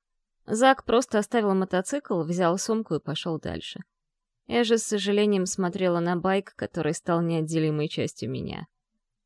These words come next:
Пошла вперёд за Заком, но всё же вернулась к байку,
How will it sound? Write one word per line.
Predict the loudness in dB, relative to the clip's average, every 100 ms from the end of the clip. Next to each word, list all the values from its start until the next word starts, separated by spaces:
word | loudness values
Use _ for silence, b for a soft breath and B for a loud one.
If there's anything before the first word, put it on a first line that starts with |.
| _
Пошла | -4 -2 2 2
вперёд | 2 0 2 2
за | 0 0
Заком, | -2 -2 -4 -6 -10 -8
но | -2 -2
всё | 0 2
же | 2 0
вернулась | 0 0 0 -2 -4
к | -6
байку, | -4 -2 -4 -10